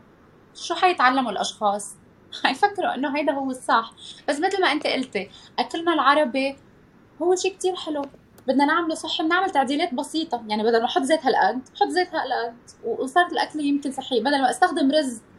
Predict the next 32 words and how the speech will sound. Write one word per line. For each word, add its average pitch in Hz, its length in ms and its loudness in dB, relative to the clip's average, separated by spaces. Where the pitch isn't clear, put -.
مثلا 277 240 0
ممكن 285 380 2
بدله 277 220 2
برز 233 220 -2
بسمتي، 214 540 -2
أو 196 200 0
ممكن 254 340 -2
أوقات 233 360 4
تحط - 220 -8
برغل 214 400 -2
مثلا. 185 420 -4
مثلا 269 560 -2
التغييرات 294 720 2
فيها 349 220 -2
تكون 339 240 -4
جدا 277 320 -2
بسيطة، 220 560 0
ولازم 359 360 2
تكون 349 340 -2
ملائمة 311 380 2
للشخص، 247 640 -4
ولازم 320 320 0
يكون 302 220 -2
هو 370 220 4
مرتاح 269 340 0
فيها 320 180 -4
ومبسوط 262 400 -2
فيها 185 360 -4
لحتى - 260 -8
يكون 277 240 -4
تغيير 240 260 -4
ناجح. 214 300 -4